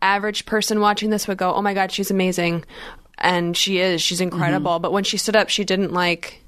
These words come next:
Speaker 1: she didn't show her dancer presence, and I
Speaker 2: Right.
Speaker 1: also can anticipate her, like, not being strong enough in anything else.
Speaker 2: To withstand the,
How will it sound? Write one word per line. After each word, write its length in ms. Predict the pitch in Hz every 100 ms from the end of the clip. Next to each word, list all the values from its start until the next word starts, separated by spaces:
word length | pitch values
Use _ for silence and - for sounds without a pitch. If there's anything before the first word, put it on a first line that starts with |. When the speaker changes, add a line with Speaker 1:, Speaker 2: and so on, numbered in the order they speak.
| -
Speaker 1:
she 160 | - 214
didn't 340 | 220 - 175
show 300 | - 208 202
her 120 | 202
dancer 300 | 196 175 185
presence, 600 | 214 269 262 339 339 - -
and 140 | 185 185
I 100 | 180
Speaker 2:
Right. 120 | -
Speaker 1:
also 300 | 190 - 180
can 180 | 180 170
anticipate 500 | 170 160 - 175 165
her, 200 | 190 180
like, 220 | 175 165
not 260 | 165 143
being 200 | - 147
strong 320 | 151 - 156 151
enough 200 | 151 -
in 120 | 170
anything 420 | 160 156 156 170
else. 280 | 151 147 165
Speaker 2:
To 100 | 170
withstand 560 | 151 139 - 139 139 135
the, 260 | 135 131